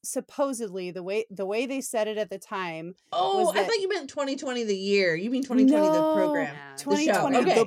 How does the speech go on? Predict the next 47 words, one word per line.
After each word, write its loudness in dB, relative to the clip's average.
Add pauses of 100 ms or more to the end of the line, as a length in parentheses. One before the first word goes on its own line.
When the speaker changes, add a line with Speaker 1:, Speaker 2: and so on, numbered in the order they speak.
Speaker 2:
okay. 2
Speaker 1:
program, -6
the 2
show. 2
Like, -2
this -6
is, -6
you -4
know, -4
how -4
old -8
we -8
are. -4
Speaker 2:
I 0
Speaker 1:
If, -
Speaker 2:
got 0
you -2
Speaker 1:
I 2
don't 0
Speaker 2:
now. -
Speaker 1:
know 0
if -6
Speaker 2:
I 2
forgot. -10
Speaker 1:
twenty 2
twenty 2
Speaker 2:
Yeah. -6
Speaker 1:
still 2
Speaker 2:
Oh, -2
Speaker 1:
does 2
Speaker 2:
yeah. -8
Speaker 1:
this, -12 (100)
Speaker 2:
We -4
all 0
used -4
Speaker 1:
but -
Speaker 2:
to -8
sit -8
down -2
and -6
watch -6
twenty -6
twenty -6
together. -4
Yeah. -4
Speaker 1:
Yeah, 0 (100)
yeah. 0